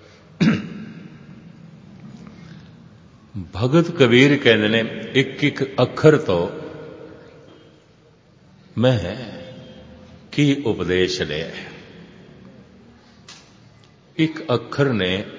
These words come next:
ਮੇਰੇ ਲਈ ਕਿਹੜੀ ਦਿਸ਼ਾ ਬਣਾਈ? ਇੱਕ ਅੱਖਰ ਨੇ ਮੈਨੂੰ ਕੀ ਸੋਚਣ ਤੇ ਜੋ ਹੈ ਮਜਬੂਰ ਕੀਤਾ?" ਮੈਂ ਇਸ ਵਾਰ ਇੱਕ ਅੱਖਰ ਲੈਣਾ, ਕਿਉਂਕਿ ਬਵੰਜਾ ਅੱਖਰ ਕਬੀਰ ਦੇ ਤੇ ਬਵੰਜਾ ਗੁਰੂ ਅਰਜਨ ਦੇਵ ਜੀ ਦੇ,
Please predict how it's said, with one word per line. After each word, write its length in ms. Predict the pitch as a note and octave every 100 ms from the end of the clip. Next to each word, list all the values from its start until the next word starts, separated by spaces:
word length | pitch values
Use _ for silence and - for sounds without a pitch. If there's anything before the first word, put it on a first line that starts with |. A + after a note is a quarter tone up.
| -
ਮੇਰੇ 340 | G#2 A2 A#2+ A#2+
ਲਈ 300 | F#2+ F2 F#2
ਕਿਹੜੀ 640 | - - - C#3 C3+ A2
ਦਿਸ਼ਾ 380 | E2 E2+ - F2
ਬਣਾਈ? 460 | D2+ D2+ C#2+ D2+ - - - - - - - - _ _ _ _ - _ _ - - _ _
ਇੱਕ 380 | B2 A#2+ - -
ਅੱਖਰ 300 | G#2+ - B2
ਨੇ 300 | A2 E2 F2+ - - - - - - - -
ਮੈਨੂੰ 320 | G2 G2+ G#2
ਕੀ 260 | G2+ B2 A#2
ਸੋਚਣ 520 | - F#2+ D#2+ F2 D#2+
ਤੇ 200 | - D2+ C#2+ - - - - - - F#2+
ਜੋ 140 | F2+
ਹੈ 260 | F2 E2+ D#2+
ਮਜਬੂਰ 560 | E2+ D#2+ D#2 F2+ D2
ਕੀਤਾ?" 400 | C#2+ C2+ - - - - - - - - - - _ - - _ _ -
ਮੈਂ 160 | G#2+ B2+
ਇਸ 200 | A2+ A#2+
ਵਾਰ 160 | A#2+ - -
ਇੱਕ 260 | A#2+ B2 G#2+
ਅੱਖਰ 280 | - - E2+
ਲੈਣਾ, 400 | D#2 D#2+ D#2+ F2+
ਕਿਉਂਕਿ 340 | - G#2 A2+
ਬਵੰਜਾ 640 | F#2+ F2+ F#2 G2+ G#2+ A#2+ G2
ਅੱਖਰ 300 | - - F#2+
ਕਬੀਰ 500 | - F#2 F#2+ G2+ G2+
ਦੇ 160 | G#2
ਤੇ 180 | G#2 G2
ਬਵੰਜਾ 540 | E2 E2+ F2 F#2 G2 E2
ਗੁਰੂ 380 | D2+ F2 E2+
ਅਰਜਨ 360 | F2 E2 G2+ G2+
ਦੇਵ 200 | F#2+ F2+
ਜੀ 180 | F2 F2+
ਦੇ, 180 | F2+